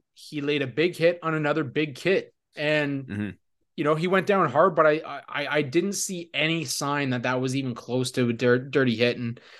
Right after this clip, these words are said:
Speaker 1: and yet here we are having the conversation of, you know, he got a two-minute minor. Some people said, like, it could be a,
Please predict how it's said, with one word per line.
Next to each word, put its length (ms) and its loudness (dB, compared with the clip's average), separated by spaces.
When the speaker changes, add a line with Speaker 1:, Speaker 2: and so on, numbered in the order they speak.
Speaker 1:
and 120 2
yet 140 4
here 220 4
we 140 8
are 140 8
having 300 0
the 60 -2
conversation 640 -2
of, 180 -6
you 80 -2
know, 80 2
he 180 2
got 140 4
a 60 0
two-minute 380 0
minor. 440 2
Some 300 -2
people 240 -4
said, 240 0
like, 220 0
it 100 -12
could 160 -2
be 160 4
a, 160 0